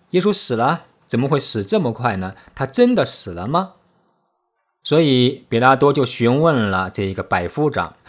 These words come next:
因为百夫长呢，他，呃，执行的钉耶稣十字架的这一件事情，他是，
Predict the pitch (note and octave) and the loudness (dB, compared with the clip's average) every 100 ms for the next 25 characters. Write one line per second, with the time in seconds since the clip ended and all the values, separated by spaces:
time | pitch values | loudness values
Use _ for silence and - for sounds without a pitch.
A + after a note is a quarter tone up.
0 | - - D#3+ F#3 E3 A#2 G#2+ E3+ E3 G#2+ | -20 -4 2 4 4 2 2 0 2 2
1 | F#2+ G2+ B2 - A#2+ A2+ A#2 A2+ - - | 0 0 -2 -2 -2 0 -2 -6 -20 -20
2 | _ _ F2+ E2+ - A#2 D3 A2+ G#2+ A2+ | _ _ -12 -8 -4 -2 -2 -2 -2 -2
3 | G#2 - - C#3+ A#2 B2 B2+ B2+ A2+ A#2+ | -2 -6 -4 0 2 2 0 0 -2 -4
4 | C3 D3 F#2+ G#2+ - G2 F#2+ F#2 G2 F#2 | -2 -4 -4 -10 -6 -4 -4 -6 -6 -8
5 | F2 E2 G#2+ G#2 G2+ F#2+ F#2 | -10 -6 -6 -4 -4 -2 -6